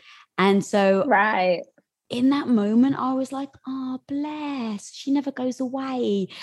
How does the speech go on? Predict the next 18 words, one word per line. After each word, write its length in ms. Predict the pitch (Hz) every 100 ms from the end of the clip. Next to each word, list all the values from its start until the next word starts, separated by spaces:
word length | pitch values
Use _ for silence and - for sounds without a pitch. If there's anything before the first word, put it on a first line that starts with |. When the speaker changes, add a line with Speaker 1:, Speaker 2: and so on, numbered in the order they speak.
| 277 -
Speaker 1:
you 140 | 247
know, 100 | 247
and 80 | 262
kind 180 | 302 302
of 120 | 330
just 180 | 349 - -
gave 380 | - 339 392 269
myself 300 | - 285 269
a 60 |
bit 160 | 571 254
of 60 |
a, 1500 | 554 349 294 - - 494 - _ _ - 719 719 719 - - 302
<laughs> 0 |
a 40 |
bit 180 | 311 330
of 160 | 381
a 80 | 339
grace. 720 | 320 269 262 302 302 311 -